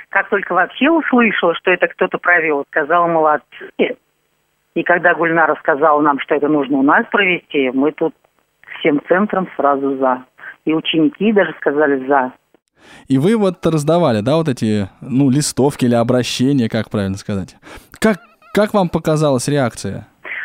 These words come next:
Speaker 1: Вы знаете, реакция была вполне адекватная. Нормально люди реагировали. Вначале только когда подходишь, они думают, обычные листо-, раздают рекламные листочки.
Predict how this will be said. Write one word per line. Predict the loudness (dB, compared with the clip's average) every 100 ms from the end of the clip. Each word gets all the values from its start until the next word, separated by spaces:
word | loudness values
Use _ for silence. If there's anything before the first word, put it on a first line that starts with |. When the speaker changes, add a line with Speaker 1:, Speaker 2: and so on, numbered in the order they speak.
| -10
Speaker 1:
Вы | -2 2
знаете, | 4 4 4 2
реакция | 2 2 2 -2
была | 0 0
вполне | 2 0 2 2
адекватная. | 0 0 0 0 -2 -6 -8 _ _ _ _ _ _ -20 -20 _ -4
Нормально | 2 4 4 4 2
люди | -2 -4 -4
реагировали. | -2 -2 -4 -14 -10 -10 -10 -16 _ _ _ _ _ -2
Вначале | 0 2 2 2 2
только | -2 -2 -2
когда | 0 0
подходишь, | 2 0 0 -2 0 -4 -6 -4
они | 0 2
думают, | 2 2 2 0
обычные | 0 -2 0 0
листо-, | 0 2 4 4 2
раздают | 2 4 2 2
рекламные | 2 4 2 2 -2
листочки. | -4 -4 -4 -4 -14